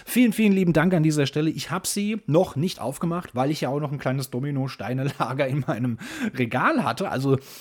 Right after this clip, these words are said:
die stehen noch, die sind noch gelagert, stehen noch unterm Weihnachtsbaum. Die musste ich jetzt allerdings heute Morgen retten, weil mein Hund,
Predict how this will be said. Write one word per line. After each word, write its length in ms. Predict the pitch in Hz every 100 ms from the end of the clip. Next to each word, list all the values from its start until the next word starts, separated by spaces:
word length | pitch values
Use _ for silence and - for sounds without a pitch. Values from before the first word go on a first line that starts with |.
| -
die 240 | 127 139 131
stehen 480 | - - 180 285 349 _
noch, 440 | 117 135 277 - 151
die 160 | 139
sind 380 | 120 180 294 -
noch 280 | 131 185 -
gelagert, 640 | 131 104 120 160 277 - - - - -
stehen 240 | - - 185
noch 160 | 214 -
unterm 320 | - 214 165
Weihnachtsbaum. 680 | 98 107 151 156 - 156 226 254 _ - - - - - -
Die 40 | 160
musste 260 | 165 -
ich 100 | 151
jetzt 280 | 156 135 -
allerdings 520 | 139 131 131 131 -
heute 220 | 156 180 170
Morgen 440 | 135 139 139 139 - - -
retten, 480 | 113 113 156 - 151
weil 160 | 123 120
mein 220 | 110 101
Hund, 320 | 240 - -